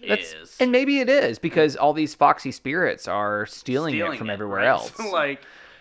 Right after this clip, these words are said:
Speaker 1: No,
Speaker 2: so
Speaker 1: I
Speaker 2: is that even fair? Like, "I'm gonna steal all of this knowledge."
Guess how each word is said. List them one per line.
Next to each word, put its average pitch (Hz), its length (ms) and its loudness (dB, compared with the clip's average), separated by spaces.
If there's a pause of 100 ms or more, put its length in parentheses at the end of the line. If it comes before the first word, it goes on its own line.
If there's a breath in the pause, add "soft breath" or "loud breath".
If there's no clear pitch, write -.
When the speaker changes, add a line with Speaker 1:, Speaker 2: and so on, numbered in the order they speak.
(120)
Speaker 1:
No, 190 220 -4
Speaker 2:
so 202 120 -4
Speaker 1:
I - 20 0
Speaker 2:
is 170 100 -4
that 240 180 2
even 147 240 -6
fair? 127 260 -4
Like, 110 200 -8
"I'm 190 60 -8
gonna 175 120 -8
steal 165 340 -8
all 139 260 -6
of 123 100 -14
this 120 180 -12
knowledge." 110 920 -6